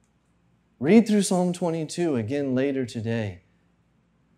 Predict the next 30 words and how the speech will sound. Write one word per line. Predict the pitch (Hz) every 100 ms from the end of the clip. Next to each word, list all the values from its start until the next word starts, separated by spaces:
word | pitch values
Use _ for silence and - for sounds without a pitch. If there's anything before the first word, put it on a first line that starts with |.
| -
and | 131 135
picture | 175 202 - 190
the | 147 160
level | 139 139 151 196 185 190 139 107 - _ -
of | 151
what | 143 175 208
is | 214 196 160
happening | 160 160 165 156 143
on | 127
the | 117
cross | - 151 151 123 110 - - -
between | 147 165 175
the | 151
Father | - 180 196 196 196
and | 151 156
the | 135
Son | - - 143 131 98 - -
when | 139 165
the | 160
Son | - 180 180
says, | - 165 147
"My | 165 165
God, | 147 151 151
my | 147 139
God, | 139 127
why | 139 143
have | 143 135
you | 143
forsaken | 139 - 120 117 101
me?" | 92